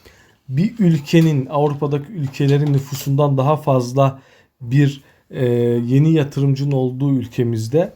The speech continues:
böyle bir ortamda haliyle fon yönetici, yöneticilerinin ya da fonların, e, yapmış olduğu yatırımlara ortak olmak, yani onların, e, bakış, bakış açısıyla yeni kazanımlar elde etmeye çalışmak,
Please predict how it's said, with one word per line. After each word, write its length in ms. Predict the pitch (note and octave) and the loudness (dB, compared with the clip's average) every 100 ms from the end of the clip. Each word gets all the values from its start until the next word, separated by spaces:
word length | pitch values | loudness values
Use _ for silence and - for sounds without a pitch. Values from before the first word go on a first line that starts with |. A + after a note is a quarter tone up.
| - | -6
böyle 280 | C3 B2+ A#2+ | -2 -2 -2
bir 60 | A#2+ | -2
ortamda 640 | A#2 A2 C3 B2 D3 F#3 - _ _ | -2 -2 -2 0 -2 -4 -8 _ _
haliyle 580 | - C#3 D#3 F#3+ F3 A#2+ | -2 2 2 2 0 0
fon 340 | A2 - E3 F#3+ | -4 -4 0 2
yönetici, 600 | E3+ D3 C#3+ C3 C3 B2+ | 2 0 -4 -4 -4 -4
yöneticilerinin 580 | C3+ B2+ A#2 A#2 B2 C3+ | -2 -2 -4 -6 -4 -2
ya 100 | A#2 | -2
da 80 | G#2+ | -4
fonların, 640 | - B2+ C3 C#3+ D#3 C3+ - _ _ _ _ | -2 0 2 2 2 -2 -6 _ _ _ _
e, 320 | B2+ A#2 A#2 A2+ - _ E3+ | -4 -2 -2 -4 -12 _ -2
yapmış 440 | C#3+ D#3 D3+ D3+ | 0 0 -4 0
olduğu 260 | D3 B2+ C3 | 2 2 0
yatırımlara 560 | C3+ - C3+ C3+ C3 | 0 -2 -2 0 0
ortak 380 | B2+ A#2 E3 D#3+ | -2 -4 -2 -2
olmak, 440 | B2+ G#2 A2 B2+ | -2 -4 -4 -6
yani 180 | B2+ A#2 | -4 -4
onların, 640 | C3 B2+ B2+ C3+ E3 E3 - _ _ _ - | -4 0 2 2 2 0 -6 _ _ _ -10
e, 280 | A#2+ A#2 A#2 | -4 -4 -2
bakış, 340 | C3 - - - | -2 -4 -10 -6
bakış 360 | C3+ C3 D#3+ E3+ | -4 -2 -4 -6
açısıyla 760 | C3 - - F3 D#3+ G#2+ G2+ - _ _ _ - | -6 -8 -2 2 2 2 -4 -14 _ _ _ -6
yeni 420 | A#2+ B2+ E3 E3 | 0 2 2 0
kazanımlar 640 | - A#2 B2+ B2+ D3+ F3+ C#3 | -2 -2 0 0 0 2 0
elde 200 | A2+ A2+ | -2 -4
etmeye 320 | - B2+ A2 | -6 -6 -6
çalışmak, 640 | - A2+ G#2+ D#3+ F#3 - | -4 -6 -6 -6 -6 -8